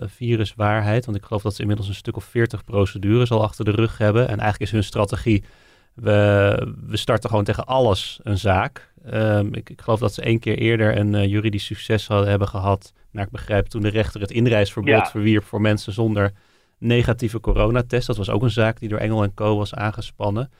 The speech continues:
Speaker 2: Ja, dat
Speaker 1: Ehm.
Speaker 2: een van hen zelf, eh, familie die in Tanzania had kennelijk, hè, die, eh,
Speaker 1: <laughs>
Speaker 2: die geen zin hadden in die, in die test. Eh, nou, toevalstreffer, eh, dat, dat, dat weet ik niet of je dit toevalstreffer moet noemen. Kennelijk was het, eh, inderdaad gewoon niet door de staat,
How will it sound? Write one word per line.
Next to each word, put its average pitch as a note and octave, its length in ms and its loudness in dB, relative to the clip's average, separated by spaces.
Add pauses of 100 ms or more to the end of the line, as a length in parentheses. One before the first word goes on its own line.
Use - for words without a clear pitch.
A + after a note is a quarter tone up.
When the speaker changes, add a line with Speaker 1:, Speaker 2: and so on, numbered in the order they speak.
(460)
Speaker 2:
Ja, C#3+ 260 0
dat B2 160 -4
Speaker 1:
Ehm. C#3+ 120 -2
Speaker 2:
een C#3 80 -2
van C#3+ 100 -2
hen C3+ 200 -2
zelf, D3 320 0
eh, C3 320 -4
familie C3+ 300 -6
die B2+ 100 -6
in A#2+ 80 -6
Tanzania C3 560 -2
had C3 140 0
kennelijk, A2 380 -2
hè, D#3+ 260 0
die, A#2 320 -6
eh, C#3 200 0 (180)
Speaker 1:
<laughs> - 180 -2
Speaker 2:
die - 160 -2
geen - 300 -2
zin D#3+ 200 0
hadden D3 320 0
in D3+ 180 0
die, D3 280 -8
in C#3+ 60 -6
die D3 180 -8
test. A#2 320 -6 (600)
Eh, D#3 220 2
nou, F#3+ 180 0
toevalstreffer, D#3 920 -4
eh, B2 460 -2 (540)
dat, C3+ 240 -10 (440)
dat, D3 200 -10 (200)
dat C3+ 200 -6
weet G#3 160 -2
ik G#3+ 80 -12
niet D3 180 -14
of B2 80 -12
je B2+ 80 -16
dit B2+ 200 -14
toevalstreffer C3+ 800 -10
moet A#2 220 -10
noemen. A2+ 280 -8
Kennelijk G3 320 0
was C3 180 0
het, B2+ 180 -8
eh, A2 180 -4
inderdaad A#2 460 -2
gewoon A2+ 340 -4
niet C#3+ 200 -8
door A2+ 140 -4
de A2 160 -10
staat, A2+ 440 -4